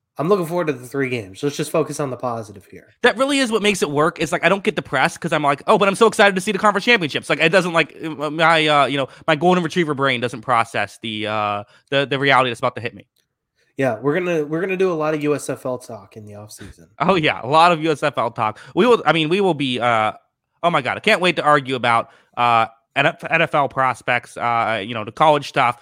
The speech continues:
Speaker 2: Uh, we'll get s-, very into why de-, my seventh favorite defensive lineman, uh, actually should be the ninth best defensive lineman.
Speaker 1: Yeah, that's what we do.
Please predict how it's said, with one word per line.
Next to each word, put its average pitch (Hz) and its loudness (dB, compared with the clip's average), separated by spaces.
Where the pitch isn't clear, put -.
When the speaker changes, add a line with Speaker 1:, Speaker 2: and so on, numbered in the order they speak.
Speaker 2:
Uh, 120 0
we'll 170 2
get 156 -2
s-, - -16
very 165 2
into 135 -4
why 131 4
de-, 131 -4
my 127 2
seventh 139 0
favorite 139 0
defensive 131 -4
lineman, 120 -4
uh, 120 4
actually 127 -4
should 123 -14
be 123 -8
the 117 -10
ninth 113 -6
best - -6
defensive 104 -12
lineman. 104 -20
Speaker 1:
Yeah, 202 4
that's 147 0
what 160 -4
we 151 -4
do. 147 -10